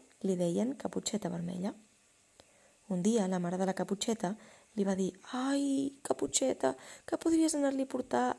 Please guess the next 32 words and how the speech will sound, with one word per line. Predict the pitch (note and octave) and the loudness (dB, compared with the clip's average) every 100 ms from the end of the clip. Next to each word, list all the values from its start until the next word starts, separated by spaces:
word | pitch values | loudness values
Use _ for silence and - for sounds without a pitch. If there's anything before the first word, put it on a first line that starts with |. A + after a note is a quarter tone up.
| - | -6
aquest | A3 A3+ - | -4 -2 0
cistell | A3+ - - A3 A3 | 0 0 2 4 4
a | A3 | 4
l'àvia | G3+ A3 A3 G3 G3+ - - - - | 4 2 2 0 -2 -16 -20 -20 -4
amb | A3 A3+ | 2 4
una | A3 | 6
miqueta | G#3+ G#3+ G#3 | 4 2 2
de | G3 F3+ | 2 2
mel, | F#3 G3 G3 G3 - - - | 2 4 4 2 -4 -20 -6
unes | A3+ A3 G#3 | 2 4 4
galetes | F#3 E3+ G3+ G#3 G3 F#3+ - - - - _ | 2 2 2 2 0 0 -4 -8 -20 -20 _
i | B3 | 0
una | A#3+ | 4
mica | A3 A3+ G#3 | 4 2 0
de | |
fruita. | F#3+ - G3+ G3 G3 - - - - _ _ C#4 | -2 0 -2 2 0 0 -16 -20 -20 _ _ -2
És | - | 2
que | D#4 C#4 - - _ _ | 4 4 2 -14 _ _
no | - C#4+ | 2 6
es | C#4+ | 6
pot | C#4+ A#3+ | 4 4
bellugar | A3 F#3+ F#3 E3+ | 4 4 4 2
del | - | 0
llit. | F#3 F#3 - - _ - - - | 0 -2 -4 -18 _ -20 -20 -6
Està | - C4 | 0 2
una | C4 | 4
mica | B3+ A#3+ | 4 2
malalta. | A3 G#3+ B3 A3 F3+ - - _ _ _ _ | 2 2 2 0 -4 -8 -20 _ _ _ _
Em | D#4 E4+ | 0 4
faries | F#4 F4 D#4+ | 6 6 4
aquest | D4+ - | 2 0
favor?» | D4+ A#3 F#3 | 0 4 2